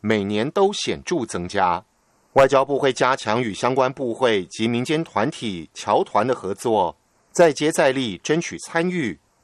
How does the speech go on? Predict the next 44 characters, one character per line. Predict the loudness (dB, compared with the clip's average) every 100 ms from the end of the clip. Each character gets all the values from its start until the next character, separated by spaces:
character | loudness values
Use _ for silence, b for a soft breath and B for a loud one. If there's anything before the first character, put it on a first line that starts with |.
| _
另 | 2 4
也 | 4 4
会 | 2 0
鼓 | 0 -2
励 | -2 -4
支 | -4 -6
持 | -4 -6
台 | -2 0
湾 | 2
的 | 0
个 | 0 2
人 | 4 2
或 | 2 0
团 | 0 -2 -2
体 | -2 -4 -6 -8 -16 _
能 | 0 2
以 | 2 0
理 | 0 -4
性 | -4 -2
方 | 0 0
式 | -2 0 -2 -2 -10 _
敦 | 4 4
促 | 2 0 0
世 | 2
卫 | 4 4
组 | 2 -4
织 | -2 0 2 2 -2 _ _
协 | -8 2 2
助 | 4 0
台 | 2 2
湾 | 2 2
完 | 2 2
整 | 0 -2 -2
参 | -4 -2 0
与 | -2
国 | -4 -4 -4
际 | -4 -8
医 | -6 0
卫 | 2 2 -4
及 | -10 -12
防 | -12 -8 -6 -6
疫 | -6 -8
体 | -10 -16
系。 | -10 -8 -10 -14